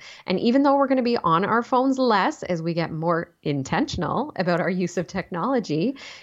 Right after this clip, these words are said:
you can still find Peggy on Instagram at Doctor Peggy Malone, and I'm always on Twitter at J Couse. You can also get our attention by using the hashtag the improvement project.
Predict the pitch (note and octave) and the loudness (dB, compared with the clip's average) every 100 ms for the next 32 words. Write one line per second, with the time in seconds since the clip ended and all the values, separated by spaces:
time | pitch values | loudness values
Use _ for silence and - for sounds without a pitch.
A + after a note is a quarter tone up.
0 | - G3+ G3 F#3 - - G#3+ C4 B3+ C4+ | 0 0 2 0 0 2 2 2 2 2
1 | D4 G3 G3+ A3+ - F3+ F#3+ E3+ D#3+ - | 0 0 0 0 2 2 2 -2 -4 -4
2 | D#3+ D#3 E3+ - D#3 - - D3+ - G#3+ | -2 0 0 -2 -4 -4 -2 -2 0 -2
3 | G#3+ F#3 G3+ A3+ G#3 C#3+ C#3+ F3+ - - | 0 -2 0 0 0 0 0 -4 -8 -20
4 | - F3+ A3 B3 - D3 D#3 F#3+ G#3 G#3+ | -6 0 0 0 -2 0 0 2 0 0
5 | A#3 A#3+ - C4+ A3 A#3 - D#3+ E3 - | 0 -2 0 2 4 2 -2 -4 -4 -4
6 | D#3+ E3 E3+ E3+ D#3+ - - - - - | -2 -2 -2 -4 -4 -6 -14 -20 -20 -20
7 | _ F#3+ G#3+ - A3 C4 A#3 A3 G#3 G3+ | _ -2 0 2 2 2 2 4 2 0
8 | F3 F3+ A3+ A#3 G3 F3+ F3+ F3+ F3+ E3+ | -4 -2 -2 -2 0 0 0 -4 -6 -6
9 | E3+ E3+ - - F3+ E3+ E3 - E3 D#3+ | -4 -4 -4 -2 0 0 -2 -8 -6 -2
10 | E3+ - E3+ E3+ D#3+ D#3 D#3+ - - C#3 | -2 -2 -2 0 -2 0 -4 -4 -2 -2
11 | D#3 - - - - | 0 -4 -6 -10 -20